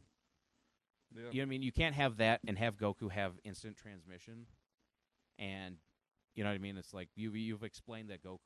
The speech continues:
Speaker 2: can travel the whole universe in seconds.
Speaker 1: Which is also another plot hole.
Speaker 2: Well,
Speaker 1: that
Speaker 2: yeah,
Speaker 1: I, I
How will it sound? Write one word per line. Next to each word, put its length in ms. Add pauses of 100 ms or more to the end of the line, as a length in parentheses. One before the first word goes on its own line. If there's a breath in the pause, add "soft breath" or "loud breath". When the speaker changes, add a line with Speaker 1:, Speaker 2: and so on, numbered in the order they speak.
(120)
Speaker 2:
can 140
travel 380
the 60
whole 180
universe 580
in 340 (520)
seconds. 500 (360)
Speaker 1:
Which 200
is 160
also 520 (580)
another 340 (100)
plot 240
hole. 220 (260)
Speaker 2:
Well, 120
Speaker 1:
that 180
Speaker 2:
yeah, 140
Speaker 1:
I, 20
I 40